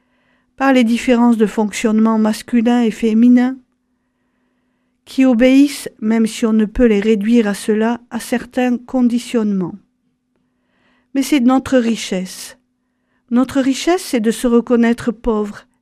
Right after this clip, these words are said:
limité, d'avoir à vivre cette brutalité de l'altérité, qui est incontournable, mais sachant que c'est sur ce roc que se bâtit la vie commune.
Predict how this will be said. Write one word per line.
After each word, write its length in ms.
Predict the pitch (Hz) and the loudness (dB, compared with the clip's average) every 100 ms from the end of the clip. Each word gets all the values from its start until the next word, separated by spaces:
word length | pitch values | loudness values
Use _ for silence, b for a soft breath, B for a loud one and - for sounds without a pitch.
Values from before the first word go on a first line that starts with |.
| _ | _
limité, 760 | 220 254 262 247 - 214 214 _ _ _ _ _ _ _ _ _ _ _ _ | -2 4 4 4 0 -6 -6 _ _ _ _ _ _ _ _ _ _ _ _
d'avoir 400 | 247 254 277 247 | -2 2 0 -2
à 120 | - 240 | -2 -2
vivre 380 | 240 302 269 | 2 2 2
cette 320 | 247 247 226 247 | -2 -4 -2 -2
brutalité 760 | 220 262 269 269 254 247 294 | 0 -2 0 0 0 0 0
de 120 | 240 | 2
l'altérité, 880 | 220 226 220 247 233 226 - 208 214 _ _ _ _ _ | 2 2 0 -2 -2 -6 -6 -8 -8 _ _ _ _ _
qui 100 | 247 | -6
est 140 | 233 | 0
incontournable, 1040 | 233 233 254 247 262 247 233 208 196 - _ _ _ _ _ _ _ _ _ - | 0 2 2 2 -2 0 0 0 -6 -12 _ _ _ _ _ _ _ _ _ -10
mais 80 | |
sachant 460 | 233 269 240 294 285 | -2 -2 0 0 0
que 100 | 277 | 0
c'est 160 | - 254 | -4 -4
sur 220 | - 269 | -4 -6
ce 140 | - | -4
roc 460 | 240 214 208 - - | -2 -2 -4 -14 -18
que 80 | - | -12
se 160 | 233 254 | -6 -2
bâtit 440 | 226 233 - 254 | -2 -2 -2 -2
la 140 | 233 214 | 0 0
vie 180 | 226 | -2
commune. 600 | 226 247 214 202 190 185 | -2 0 0 -2 -4 -6